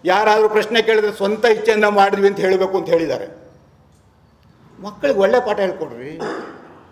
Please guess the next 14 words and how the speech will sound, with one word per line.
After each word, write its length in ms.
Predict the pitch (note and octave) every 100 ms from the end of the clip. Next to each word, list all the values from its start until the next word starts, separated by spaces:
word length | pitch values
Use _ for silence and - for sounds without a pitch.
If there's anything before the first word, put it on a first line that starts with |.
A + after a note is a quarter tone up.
| _ _ _ _ _ _ _ -
ಕಲ್ತ್ಕೋತಾರೆ. 560 | A3+ A3+ A#3 A3+ G3
ಅದರಿಂದ 300 | - - A#3+
ದೇಶಕ್ಕೆ 420 | A#3+ F3+ A3 B3 A3
ಒಳ್ಳೇದಾಗತ್ತೆ, 460 | A3 A3 G#3+ G#3
ಅವ್ರಿಗೆ 240 | F#3+ C4+ B3+
ಒಳ್ಳೇದಾಗತ್ತೆ. 560 | B3+ B3+ A#3+ A3+ - D3 - - - -
ಅವ್ರಿಗೆ 300 | F3+ C4 C#4
ಒಳ್ಳೇದಾಗಿ 440 | B3+ B3+ B3+ A#3 C4
ಅವ್ರು 160 | A#3
engineer, 480 | A#3+ B3+ B3+ B3 C4
doctor, 560 | A#3 A#3+ - B3 B3+ B3
ಸೇನಾದಿಗಳ 500 | A#3+ B3 B3 A#3+ A#3+ B3
ಅಧಿಕಾರಿಗಳು 460 | A3+ A#3+ A#3+ A#3 A3+
ಆದರೆ 680 | G#3 A#3 G3 A#3+ D4 -